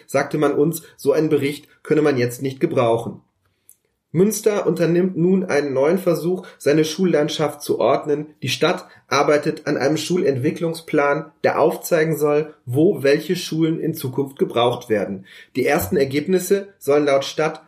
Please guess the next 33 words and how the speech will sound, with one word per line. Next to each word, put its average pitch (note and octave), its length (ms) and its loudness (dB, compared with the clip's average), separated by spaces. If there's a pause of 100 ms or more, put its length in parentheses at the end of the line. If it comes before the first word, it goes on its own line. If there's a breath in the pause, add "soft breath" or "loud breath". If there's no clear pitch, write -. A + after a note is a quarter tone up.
Mitte D3+ 260 0
des D#3 200 -2
Jahres C#3 400 0
vorliegen. G2 640 -4 (600 loud breath)
Bei D3 100 2
der F3+ 100 4
Bezirksregierung G3 920 0
heißt F3 300 2
es, E3+ 320 -2
man D3 160 0
begrüße E3 380 2
das D3 240 0
sehr. A2 380 0 (100)
Sehr D#3 240 0
viel F#3 160 0
deutlicher E3 640 0 (160 loud breath)
kann D#3+ 160 0
die E3 80 0
Behörde C#3+ 400 2
nicht D#3+ 240 -4
werden. C3 360 0 (200)
Könnte F3 320 2
sie F#3 140 -2
das, F3+ 260 2 (160)
würde D3 160 -4
sie D#3+ 140 -4
vielleicht D3+ 340 0
schreiben, D3 380 0 (180 loud breath)
das C3 300 0
wird C3+ 180 0
auch C3 200 2
langsam C3+ 460 0
Zeit. - 460 -2